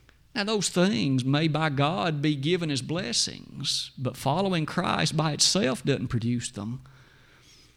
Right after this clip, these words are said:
And so often, rather, we find that following Christ will make us such that others won't appreciate the things we like. They'll take a different political stand than we do.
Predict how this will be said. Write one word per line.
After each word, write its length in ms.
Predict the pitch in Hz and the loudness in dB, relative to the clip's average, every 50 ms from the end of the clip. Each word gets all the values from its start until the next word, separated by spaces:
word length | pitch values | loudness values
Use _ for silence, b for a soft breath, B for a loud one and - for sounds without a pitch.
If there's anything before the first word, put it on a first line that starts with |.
| b b b b _ _ - | b b b b _ _ -4
And 120 | 170 160 | -2 0
so 240 | - - 208 190 175 | 0 2 2 2 2
often, 680 | 175 185 196 214 208 - - - 135 127 131 131 131 | 4 4 4 2 0 -2 -4 -4 -2 -2 0 0 0
rather, 260 | 135 156 156 156 147 139 | 0 0 0 0 0 0
we 140 | 147 143 | 0 -2
find 840 | 131 - - 151 160 175 165 123 85 78 76 95 120 139 139 143 135 | -2 -2 -2 -2 0 -2 -2 -4 -4 -6 -8 -6 -6 -6 -4 -4 -4
that 240 | 139 135 - - - | -4 -4 -4 -8 -14
following 540 | - - 151 160 170 170 156 143 139 131 | -8 -4 -2 -2 0 0 0 0 -2 -2
Christ 720 | - - 165 175 196 185 160 143 131 135 135 131 - - - - | -2 -4 -4 -4 -2 -2 -4 -4 -4 -4 -2 -4 -4 -4 -4 -4
will 140 | 139 139 | -2 -2
make 340 | 135 135 139 139 147 147 139 | 0 0 0 -2 -2 -2 -2
us 560 | 139 147 165 190 190 175 143 120 117 147 156 | -2 0 0 0 0 -2 -2 -4 -4 -2 0
such 500 | - - - - - 151 143 147 120 - | 2 2 2 2 2 2 0 0 -2 -2
that 140 | - 151 127 | -2 -2 0
others 320 | 131 151 185 196 196 160 139 | 0 0 0 2 2 2 4
won't 180 | 165 185 202 | 4 2 2
appreciate 680 | 196 - 202 240 294 277 240 - - 185 160 120 - - | 2 2 2 2 2 2 0 0 0 0 -2 -2 -2 -4
the 80 | 127 | -4
things 320 | - - 131 127 123 120 120 | -2 0 0 0 0 0 0
we 140 | 113 123 117 | 0 0 0
like. 640 | 117 107 92 95 92 - - - - - - - B B B B B B B B B B B B _ | 0 0 -2 -4 -8 -8 -10 -12 -14 -14 -18 -20 B B B B B B B B B B B B _
They'll 160 | - 131 123 | -2 -2 0
take 240 | 120 - 131 131 131 | 2 2 2 2 2
a 40 | 135 | 2
different 300 | 131 147 143 160 139 123 | 2 2 0 0 -2 0
political 320 | 151 156 175 180 175 202 | 0 2 2 2 0 0
stand 420 | 185 - - 208 214 240 269 311 294 | -2 0 0 0 0 2 2 0 0
than 140 | 226 170 143 | 2 2 4
we 160 | 131 123 117 | 4 4 2
do. 320 | 117 107 98 - - - | 2 0 -4 -4 -8 -12